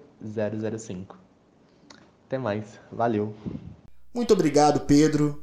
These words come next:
Speaker 2: Mais uma vez, como eu disse no início do episódio, parabéns pela iniciativa de se colocar à disposição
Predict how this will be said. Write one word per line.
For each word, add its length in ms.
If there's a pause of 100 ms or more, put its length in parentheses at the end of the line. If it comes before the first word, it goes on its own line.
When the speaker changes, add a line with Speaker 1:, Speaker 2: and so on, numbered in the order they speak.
Speaker 2:
Mais 240
uma 140
vez, 240
como 140
eu 40
disse 240
no 80
início 260
do 40
episódio, 540
parabéns 600
pela 160
iniciativa 680
de 80
se 140
colocar 400
à 40
disposição 840